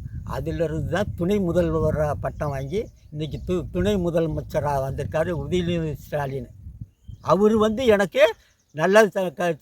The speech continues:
செஞ்சு அன்னைக்கு கூப்பிட்டு, எழுபது வயசா உங்களுடைய ஆசீர்வாதம் எனக்கு வேணும்னு கூப்பிட்டு, என்னை மே-, சேர்ல உட்கார வச்சு ஆசீர்வாதம் வாங்கி இந்த காசை கொடுத்து அனுப்புனாரு.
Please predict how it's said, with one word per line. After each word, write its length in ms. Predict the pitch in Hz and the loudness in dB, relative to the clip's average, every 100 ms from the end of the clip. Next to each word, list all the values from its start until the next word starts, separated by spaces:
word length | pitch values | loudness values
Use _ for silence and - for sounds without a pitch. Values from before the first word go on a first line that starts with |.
| - | -6
செஞ்சு 300 | 175 160 233 | -6 -2 0
அன்னைக்கு 560 | 269 - 170 180 165 | 0 -2 -2 -2 -2
கூப்பிட்டு, 440 | 240 202 - 523 427 _ _ _ | -4 -4 -6 -6 -6 _ _ _
எழுபது 380 | 156 208 214 214 | -2 0 2 2
வயசா 340 | 226 - 208 - _ | 4 6 6 4 _
உங்களுடைய 540 | 135 165 180 175 165 | -10 -4 -2 0 4
ஆசீர்வாதம் 480 | 202 220 226 208 180 | 4 4 6 6 4
எனக்கு 200 | 170 165 | -2 -2
வேணும்னு 420 | 180 196 175 170 | -2 -2 -4 -8
கூப்பிட்டு, 340 | - 196 - 180 | -10 -12 -8 -6
என்னை 180 | 165 151 | -4 -6
மே-, 300 | 143 156 147 _ _ _ | -4 -4 -4 _ _ _
சேர்ல 260 | 185 196 196 | 2 4 6
உட்கார 320 | 175 - 170 | 4 2 -2
வச்சு 380 | 160 - 220 - _ _ _ | -2 -2 -4 -4 _ _ _
ஆசீர்வாதம் 540 | - 190 - 202 185 | -6 -4 0 0 2
வாங்கி 260 | 175 170 175 | 0 -2 -4
இந்த 300 | 185 160 170 | -4 -2 -4
காசை 400 | - 175 170 160 | 0 -2 -2 -6
கொடுத்து 300 | 156 135 160 | -12 -8 -6
அனுப்புனாரு. 540 | 151 156 160 151 139 | -6 -8 -4 -2 -2